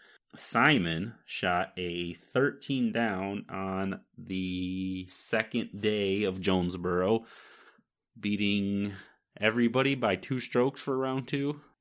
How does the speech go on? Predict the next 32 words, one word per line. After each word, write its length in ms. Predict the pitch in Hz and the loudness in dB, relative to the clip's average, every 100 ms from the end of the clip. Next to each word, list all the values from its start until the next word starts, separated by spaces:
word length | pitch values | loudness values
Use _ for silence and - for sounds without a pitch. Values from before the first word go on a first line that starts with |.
| 104 | -6
jumped 320 | 98 98 95 | 0 0 0
him 160 | 107 101 | -2 0
up 400 | 98 101 - - - | 2 0 -4 -20 -10
to 540 | 95 95 92 90 90 _ _ _ _ - | -6 -4 -4 -8 -12 _ _ _ _ -4
fifth 300 | 107 110 _ | -4 -4 _
place 380 | - 110 117 92 | -2 -2 -2 -6
or 80 | |
sixth 340 | 87 123 - _ | -6 -8 -10 _
place, 260 | 123 120 | -6 -6
I 40 | 120 | -8
wanna 240 | 117 120 | -8 -8
say, 300 | 120 120 117 _ _ _ _ _ _ | -8 -8 -8 _ _ _ _ _ _
from 460 | - 87 80 85 80 _ _ _ _ _ _ _ _ _ _ | -8 -4 -4 -6 -10 _ _ _ _ _ _ _ _ _ _
way 360 | - 95 117 113 | -8 6 10 10
back. 440 | 90 82 85 - | 8 4 2 0
So 380 | - - 80 123 - _ _ _ _ _ _ | -10 -8 -6 -8 -12 _ _ _ _ _ _
I 40 | |
think 120 | 156 | 2
he 120 | 156 143 | 6 8
had, 180 | 117 104 | 6 4
I 760 | - - - - _ _ _ - | -10 -20 -20 -20 _ _ _ 0
think 140 | 143 | 2
he 120 | 156 127 | 0 4
went 180 | 117 120 | 8 8
into 200 | 120 117 | 8 6
round 320 | 107 107 107 107 | 6 6 4 2
two 180 | 110 | 4
with 160 | 104 98 | 4 4
a 60 | 92 | 4
negative 480 | 98 98 95 92 | 4 4 2 2
one, 400 | 87 92 85 82 | 0 2 2 0
so 480 | 80 95 87 87 87 | -6 -6 -4 -4 -6